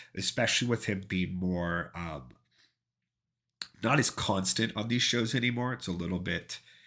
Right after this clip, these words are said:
hit and miss now, these Deppen matches for me. They don't feel like they quite have the same, uh,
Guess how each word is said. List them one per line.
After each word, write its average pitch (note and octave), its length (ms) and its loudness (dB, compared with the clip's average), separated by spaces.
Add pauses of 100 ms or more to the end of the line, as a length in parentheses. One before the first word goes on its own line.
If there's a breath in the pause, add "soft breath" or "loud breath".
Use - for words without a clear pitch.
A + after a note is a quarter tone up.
(200 soft breath)
hit - 180 0
and F#2+ 160 -6
miss F#2+ 260 0
now, G2 180 0
these F#2 220 0
Deppen G2 360 -4
matches F#2+ 360 0
for F#2+ 160 0
me. F#2+ 120 0
They F#2+ 120 0
don't F#2+ 200 -2
feel F#2+ 160 -2
like F#2 140 0
they F#2 60 -4
quite F#2 340 -4
have F#2 200 -6
the F#2 80 -4
same, F2+ 480 -2
uh, - 360 -8